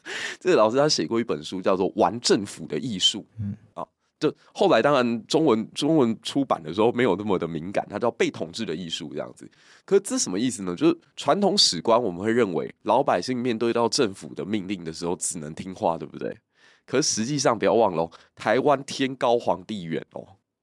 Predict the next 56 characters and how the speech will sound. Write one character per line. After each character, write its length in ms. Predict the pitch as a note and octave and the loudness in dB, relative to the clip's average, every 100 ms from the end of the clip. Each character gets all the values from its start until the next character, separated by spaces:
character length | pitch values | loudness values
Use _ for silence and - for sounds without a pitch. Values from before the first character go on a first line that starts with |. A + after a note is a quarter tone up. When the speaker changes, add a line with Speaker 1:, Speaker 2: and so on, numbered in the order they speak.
| _ - | _ -4
Speaker 1:
就 100 | D3+ | -4
这 160 | - | 0
个 100 | G#3 | 0
地 160 | F#3+ E3+ | 2 2
方 200 | C#3+ C#3+ | 2 2
其 80 | B2 | 2
实 100 | C3+ | 4
远 260 | C#3+ G#2 | 4 4
离 140 | F#2 G#2 | 0 -2
那 140 | C#3+ | 0
个 80 | A#2 | 2
中 200 | C3+ C3+ | 2 2
央 140 | B2+ | 2
核 200 | C#3+ G2 | 2 0
心 160 | G2+ A#2+ | 0 0
的 80 | G2+ | -2
权 180 | - F2 | -4 -4
力 180 | G2+ - _ _ | -6 -8 _ _
非 340 | _ D#3+ F3 G3+ | _ 0 2 4
常 240 | - B2 | 2 0
非 220 | B2 B2+ | 2 2
常 200 | B2 F#2 G2 | 2 -2 -2
距 240 | F3+ C3+ | 0 0
离， 280 | G2 F#2 D#2 E2+ | 0 -8 -6 -4
呃， 80 | |
时 220 | G#2 - B2 | -4 -4 0
间 180 | E3+ | 2
距 160 | E3+ D#3 | 2 0
离 140 | G#2+ | 2
跟 140 | G#2+ C3+ | 2 0
空 180 | - C#3 | -2 -4
间 80 | |
距 140 | C3 B2 | -2 0
离 80 | G#2 | 0
都 100 | A2 | 2
很 160 | G2 | 0
远 180 | G2 F#2 | 0 0
哦， 140 | - _ _ - - _ | -2 _ _ -20 -20 _
所 100 | D3 | -2
以 40 | - | 2
这 160 | G#3+ | 4
里 100 | D#3+ G2 | 4 2
一 140 | F#2+ | -2
定 140 | C3 | -2
会 140 | C3 A#2 | 2 4
有 120 | F#2+ | 4
我 80 | F2+ | 2
们 80 | F2 | -2
自 140 | B2 | -6
己 60 | F2 | -4
的 100 | D#2+ | -2
玩 260 | D#2+ E2 E2+ | -2 -4 -6
法。 400 | - - - - _ _ _ - | -6 -6 -6 -12 _ _ _ -4
好， 180 | F#2+ - | -2 0
所 160 | - | 2
以 100 | D#3+ | 2